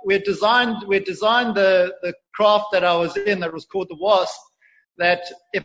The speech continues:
I did get knocked over, I could put my legs out and, and right myself. And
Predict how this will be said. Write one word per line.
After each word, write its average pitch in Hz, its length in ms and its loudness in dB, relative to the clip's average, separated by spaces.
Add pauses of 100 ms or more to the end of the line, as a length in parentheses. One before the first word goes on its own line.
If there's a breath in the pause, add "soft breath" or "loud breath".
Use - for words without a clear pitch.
I 190 120 2
did 208 200 2
get 208 140 0
knocked 196 280 0
over, 196 200 4
I 175 120 2
could - 200 -8
put 214 160 -8
my 180 120 0
legs 180 320 0
out 185 280 2
and, 165 220 -10 (180)
and 165 160 -6
right 196 360 2
myself. 165 520 -4
And 165 160 -10